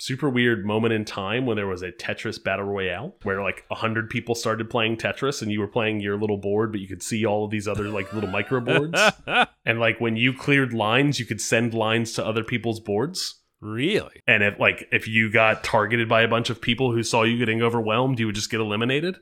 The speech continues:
Speaker 1: And you essentially went down to the lo-, w-, down to the wire of, like, every time you clear a line, you're sending a line to your opponent's board and, like, the final one-on-one. I think it was just called Tetris one hundred,
Speaker 2: Yeah.
Speaker 1: maybe?
Speaker 2: Huh.
Speaker 1: But I've played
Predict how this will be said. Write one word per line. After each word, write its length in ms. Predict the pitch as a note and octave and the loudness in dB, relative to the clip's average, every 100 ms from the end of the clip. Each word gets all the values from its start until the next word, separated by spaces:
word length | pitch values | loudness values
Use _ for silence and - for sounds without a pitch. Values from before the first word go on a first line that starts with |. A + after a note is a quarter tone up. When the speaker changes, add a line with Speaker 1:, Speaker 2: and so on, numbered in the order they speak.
| - | 2
Speaker 1:
And 180 | A2+ | 2
you 180 | A2+ A2 | 4 2
essentially 360 | G#2 B2 A2+ A#2 | 2 0 2 2
went 260 | G#2+ G#2+ | 2 0
down 240 | G#2+ G#2 A2 | 2 2 2
to 100 | A2 | -2
the 120 | G#2+ | -2
lo-, 220 | G2+ G#2 | -2 -4
w-, 200 | G#2+ G#2+ | -4 -8
down 280 | G#2 A#2+ A#2 | 0 2 2
to 40 | A2+ | 0
the 100 | G#2+ | -2
wire 380 | G2 G#2 G#2 | 0 2 2
of, 140 | F#2+ F2+ | 0 -2
like, 220 | F#2 - - | -4 -2 -2
every 200 | A2 A2+ | 0 0
time 220 | C3 A2+ | 0 0
you 80 | G#2+ | -2
clear 280 | - A#2 G2+ | -2 -2 0
a 40 | |
line, 460 | G2 G2 G2 F#2+ F#2 | 0 -2 0 -2 -2
you're 100 | F2+ | -6
sending 560 | - G#2+ G2+ F#2+ F#2 - _ _ _ | -2 0 0 -4 -6 -12 _ _ _
a 60 | A2+ | -4
line 300 | G2 F#2+ F#2+ | 0 0 -2
to 120 | F#2 | -4
your 200 | F#2+ F2+ | -4 -4
opponent's 420 | E2+ - F#2+ F2 | -2 -2 -2 -4
board 300 | - F2+ E2+ | -6 -6 -4
and, 80 | F2+ | -4
like, 180 | F2 E2+ | -6 -6
the 100 | G2+ | -8
final 440 | - G#2 F#2+ F2+ | -2 -2 0 -2
one-on-one. 560 | F2 F2 F2 E2+ D#2+ D2+ - | -2 -2 -4 -6 -6 -8 -10
I 60 | - - | -16 -10
think 160 | C3 | -6
it 40 | D#3+ | -6
was 120 | D#3+ | -6
just 140 | D#3 | -6
called 200 | - C#3+ | -4 -4
Tetris 360 | E3+ D#3 D#3+ - | -4 -6 -6 -8
one 80 | C#3+ | -4
hundred, 320 | E3 G3 G3+ - | -4 -4 -6 -6
Speaker 2:
Yeah. 160 | A2 | -4
Speaker 1:
maybe? 380 | F#3 G3 A#3 A#3+ - | -2 -2 -4 -8 -6
Speaker 2:
Huh. 200 | D#4+ - - | -6 -4 -2
Speaker 1:
But 140 | A2+ - _ _ | -2 -4 _ _
I've 200 | A2+ G2+ | -2 -2
played 420 | - B2+ A#2 A2 | 2 4 4 2